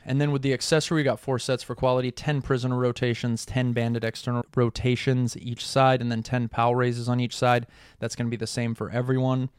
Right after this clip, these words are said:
And like with all of our accessory, the focus is always quality. So make sure the weight is appropriate, or the band weight, rather,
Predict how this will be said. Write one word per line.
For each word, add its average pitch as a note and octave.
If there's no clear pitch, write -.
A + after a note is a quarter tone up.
And B2
like B2
with A2+
all A#2+
of A#2+
our A#2+
accessory, A#2
the G#2+
focus A#2
is A2
always A2+
quality. B2
So -
make A#2+
sure -
the A#2
weight A#2
is A#2
appropriate, A#2
or A2
the G#2+
band A2
weight, A2+
rather, A#2